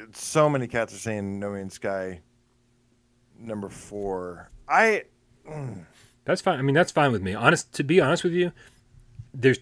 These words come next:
Speaker 2: there's such radically different games. One is, you know,
Speaker 1: Right.
Speaker 2: one's procedurally generated, open universe, and that's, like, just, you know, it, full of exploration. And another one is, like, a super tight,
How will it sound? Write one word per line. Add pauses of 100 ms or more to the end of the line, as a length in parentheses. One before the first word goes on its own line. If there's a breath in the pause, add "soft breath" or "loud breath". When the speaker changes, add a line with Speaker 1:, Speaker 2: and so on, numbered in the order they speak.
(220)
Speaker 2:
there's
such
radically
different
games.
One
is,
you
know,
Speaker 1:
Right.
Speaker 2:
one's
procedurally
generated,
open
universe, (360 soft breath)
and (160)
that's,
like,
just, (400)
you
know, (300)
it, (280)
full
of
exploration. (300 soft breath)
And
another
one
is,
like,
a
super
tight,